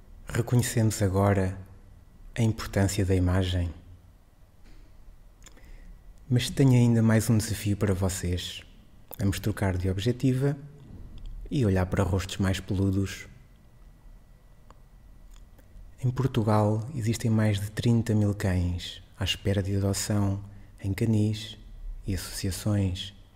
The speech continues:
A procura de um melhor amigo num canil não é sempre a primeira opção quando se procura um cão. E mesmo que seja, nem sempre nos apaixonamos à primeira vista.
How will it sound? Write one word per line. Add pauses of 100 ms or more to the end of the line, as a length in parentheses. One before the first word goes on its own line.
(800)
A
procura
de
um
melhor
amigo
num
canil
não
é
sempre
a
primeira
opção
quando
se
procura
um
cão. (880)
E
mesmo
que
seja, (500)
nem
sempre
nos
apaixonamos
à
primeira
vista.